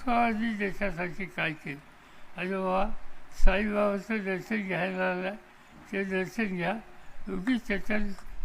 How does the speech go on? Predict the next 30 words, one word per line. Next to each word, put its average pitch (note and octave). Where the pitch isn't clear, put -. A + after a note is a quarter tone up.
चुकीच्या A3
गोष्टी G#3
बांधू G3
नका. G3+
पण A3
स्वभाव A3+
आहे F3
की G#3+
आज G#3+
सोलापूरला A3
सुद्धा F3
तेच B3
करतील. D#3+
कार्यक्रम A3
आहे B3
घरांचा, G#3
पण G#3+
बोलतील G3+
शरद A3
पवार. E3
आणि G#3
त्याचं G#3
कारण F#3+
आहे C#3+
की G#3+
काही A3+
लोकांना D#3+
की G#3
पूर्वीच्या G#3+
काळामध्ये F#3